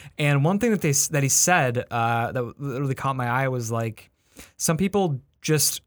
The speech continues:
it's like they bring this sort of outlawism to them. They bring, like, the aggressiveness, and it's almost as if their crimes sort of validate that, and that makes them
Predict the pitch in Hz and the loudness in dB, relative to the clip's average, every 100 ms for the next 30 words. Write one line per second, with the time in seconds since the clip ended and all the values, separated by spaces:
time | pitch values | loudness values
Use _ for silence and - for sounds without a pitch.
0 | _ 160 147 - 151 139 - - _ _ | _ -2 2 4 4 0 -4 -18 _ _
1 | _ _ - 156 139 143 165 170 143 - | _ _ -2 -2 0 0 2 2 2 2
2 | 151 143 135 - 117 139 160 170 165 165 | 2 0 -2 -4 -2 -2 0 2 2 4
3 | 165 165 170 170 - 180 175 190 214 208 | 2 0 0 -2 0 0 0 0 -2 -6
4 | _ _ _ _ _ _ 139 127 139 135 | _ _ _ _ _ _ -8 -2 0 0
5 | 135 127 117 - _ _ - 139 131 147 | 0 -2 -2 -8 _ _ -18 -8 -6 -2
6 | 147 - 147 160 156 - - - 131 127 | 0 0 -2 -2 0 0 -2 -8 -6 -4
7 | 123 123 120 - - 143 131 156 170 160 | -2 -4 -6 -12 -8 -4 -2 0 0 0
8 | 139 135 123 - 123 120 - 123 131 135 | 0 0 -2 -4 -10 -10 -6 -4 -4 -4
9 | - 120 98 131 117 127 156 175 180 208 | -4 -6 -8 -8 -2 0 0 0 -2 -4
10 | 247 - _ _ _ _ _ - 139 135 | -4 -6 _ _ _ _ _ -6 -2 0
11 | 131 135 143 143 143 139 143 127 117 | -2 -4 -4 -2 -2 -2 -4 -6 -8